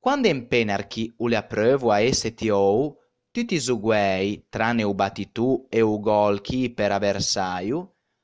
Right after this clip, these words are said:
ganda sta de re a linea do balloon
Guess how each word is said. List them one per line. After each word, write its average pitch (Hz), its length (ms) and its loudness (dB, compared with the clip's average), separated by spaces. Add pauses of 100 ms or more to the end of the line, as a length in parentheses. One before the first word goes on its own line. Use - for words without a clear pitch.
(100)
ganda 175 400 0
sta 127 240 0
de 165 180 2
re 123 340 4
a 156 300 2
linea 107 340 -2
do 110 140 -4
balloon 101 500 -2